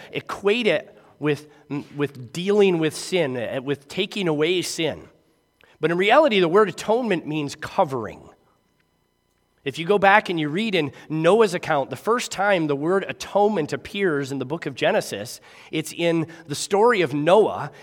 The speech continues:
And what happens is Noah goes up into the ark and God closes the door. And the text literally says, "And God covered over the door." God atoned the door of the ark. He covered it over.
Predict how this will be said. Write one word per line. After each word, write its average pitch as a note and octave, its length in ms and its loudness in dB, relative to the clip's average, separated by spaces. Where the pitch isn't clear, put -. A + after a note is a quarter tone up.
And E3 160 -2
what E3+ 140 2
happens G3+ 520 4
is D3 140 -2
Noah G3 320 4
goes E3+ 240 0
up A3 160 4
into G3+ 180 0
the E3+ 180 2
ark G#3+ 260 6
and D3+ 120 -2
God G3 320 6
closes G3 440 -2
the C#3+ 100 -6
door. D#3 460 2
And D#3+ 120 -2
the D#3 60 -2
text A#3 400 -4
literally G3 420 4
says, F#3+ 320 2
"And D3+ 220 -2
God G3 320 8
covered A3 460 4
over F#3 340 0
the E3 100 -4
door." C3 440 -2
God F3 320 4
atoned D3 1040 2
the B2+ 140 -6
door G#2 580 -4
of A2 160 -8
the A2+ 140 -6
ark. - 240 -6
He A#2 100 -14
covered C3+ 380 -6
it A#2 80 -8
over. G#2+ 420 -8